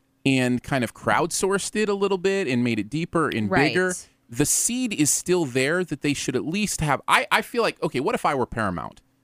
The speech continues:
Speaker 1: You know, I'd feel like, look, we, we made this thing, right? And because of existing laws, we should be able to make money off of it.
Speaker 2: I don't know.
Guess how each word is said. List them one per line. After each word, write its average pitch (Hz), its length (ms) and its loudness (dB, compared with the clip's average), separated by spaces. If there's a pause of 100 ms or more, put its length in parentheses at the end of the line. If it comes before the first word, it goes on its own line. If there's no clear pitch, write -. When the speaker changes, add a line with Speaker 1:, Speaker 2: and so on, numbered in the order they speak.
Speaker 1:
You 135 120 2
know, 135 140 2
I'd 208 200 -2
feel 196 140 0
like, 160 180 -2
look, 339 240 -2
we, 277 180 -6
we 320 160 -2
made 349 280 2
this - 260 0
thing, 87 240 -2
right? 113 360 -2 (460)
And 185 120 4
because 196 300 0
of 294 80 -2
existing 156 480 -2
laws, 147 380 0
we 156 80 0
should 170 180 -8
be 151 80 0
able 107 160 -2
to - 100 -10
make 165 220 0
money 214 300 0
off 87 200 0
of 87 120 -4
it. 82 160 0
Speaker 2:
I 208 40 2 (100)
don't 180 60 -2
know. 170 300 -6